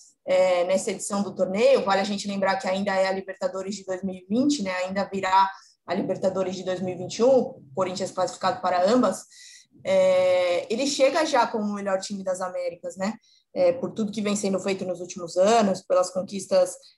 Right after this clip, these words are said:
é, tanto da Libertadores duas vezes, dois mil e dezessete e dezenove, quanto as conquistas de Campeonato Brasileiro, enfim. É, não surpreende o que aconteceu nessa primeira fase, e vendo as partidas, vendo o desempenho, vendo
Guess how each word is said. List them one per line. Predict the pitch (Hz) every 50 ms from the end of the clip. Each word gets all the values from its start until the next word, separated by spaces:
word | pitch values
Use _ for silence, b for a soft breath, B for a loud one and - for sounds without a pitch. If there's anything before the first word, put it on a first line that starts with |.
| B
é, | - 196 185 180 170 -
tanto | - - - 208 220 214 220
da | 196 196 190
Libertadores | 190 190 196 185 - 190 180 185 190 196 190 180 170
duas | 185 208 202 185 165
vezes, | 165 202 226 247 247 - -
dois | 190 185 180
mil | 196 185
e |
dezessete | 185 190 185 180 - 190 185 - 202
e | 185
dezenove, | - - 180 180 190 208 233 233 220 202 190
quanto | - 190 196 190
as | 190 -
conquistas | - 185 170 - 180 - 180
de | 175 185 175
Campeonato | - 180 175 185 185 180 - -
Brasileiro, | 175 180 175 170 170 175 190 220 233 233
enfim. | 214 208 - 208 202 185 180 - b b b b b b b
É, | - 180 185 190 190 190 190 - -
não | 214 214 233 254 285 294
surpreende | 285 311 294 - 247 247 220 196 190 196 214 262 311 302 320
o | 302
que | -
aconteceu | 208 202 214 190 190 190 - 190 185
nessa | 185 180 180 - 180
primeira | - - 180 180 180 175 175 175 -
fase, | 175 175 180 220 233 262 311 294 B B B B B B -
e | - 202 196 208 214 226 226 202 180 170
vendo | 175 202 214 240 277 302 285 262
as | 220 214 214
partidas, | - 196 185 - - - 240 269 294 - 208 196 190
vendo | - 190 202 226 220 233
o |
desempenho, | 196 185 190 185 170 - 180 196 226 247 240 214 190 175
vendo | - 190 196 220 214